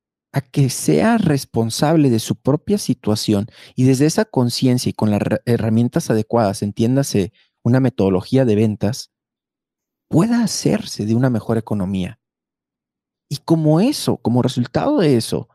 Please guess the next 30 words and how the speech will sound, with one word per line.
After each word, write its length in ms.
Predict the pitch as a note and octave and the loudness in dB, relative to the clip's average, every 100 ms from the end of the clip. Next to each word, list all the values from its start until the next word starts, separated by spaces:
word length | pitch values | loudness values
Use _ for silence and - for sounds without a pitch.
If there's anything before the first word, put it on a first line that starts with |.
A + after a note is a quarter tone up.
| _ _ | _ _
generamos 560 | - C#3+ D3+ F3+ A#3 - | -2 2 2 2 -2 0
un, 80 | G#3+ | 0
un 500 | G3 D3 C#3 D#3 F#3+ | 0 0 -2 2 2
impacto 460 | G#3 G#3 F#3+ - G3 | 2 -2 -6 -4 -2
positivo, 840 | - C#3+ - B2 - D3+ G#2+ G#2 - - | -2 -2 -4 -6 -4 0 2 0 -2 -8
no 120 | D3 F3+ | 0 0
solo 220 | A3 A#3+ | 2 2
en 100 | A#3+ | 4
el 120 | D3+ | 2
sentido 480 | - A#2 - E3+ E3+ | 0 -2 0 2 2
económico, 680 | - A#2 A2+ C3+ D#3+ - | 2 2 2 0 0 -2
sino 220 | D#3 A#2 B2 | 0 0 2
en 80 | |
el 80 | D#3 | 0
sentido 380 | - G#2+ C3+ D3 | 0 -2 0 2
de 60 | C3+ | 2
seguridad 520 | A2 G2 A2+ A2 B2 | 0 -2 0 2 2
y 80 | C3+ | 2
de 60 | |
bienestar. 600 | A2 F#2+ A#2+ - E3+ F#3 - _ _ _ _ _ - | 2 0 -4 -4 -4 -4 -10 _ _ _ _ _ -4
Porque 220 | D#3+ F#3 | -2 0
una 140 | A#3 | -4
persona 500 | - F#3+ - F#3 F3 | -2 -4 -4 -4 -4
que 100 | - | -6
tiene 300 | - E3 G#3+ | -6 -2 -2
sus 200 | - C#3+ | 0 -2
necesidades, 880 | B2 A#2 G#2+ - A#2 C3+ D#3+ B2+ - _ - - - | -2 -4 -6 -2 -2 -2 -2 -6 -10 _ -20 -20 -2
eh, 420 | A#2 A2 G#2+ G#2 - _ _ _ _ _ _ _ _ _ | 0 2 2 0 -6 _ _ _ _ _ _ _ _ _
básicas 580 | D#3+ F#3 - C3+ - A2+ | -2 -2 -2 -6 -8 -6
satisfechas, 1160 | - A2+ A2 - - F#3+ A#3 - - - - | -4 -4 -6 -8 -2 -2 -2 -2 -4 -6 -12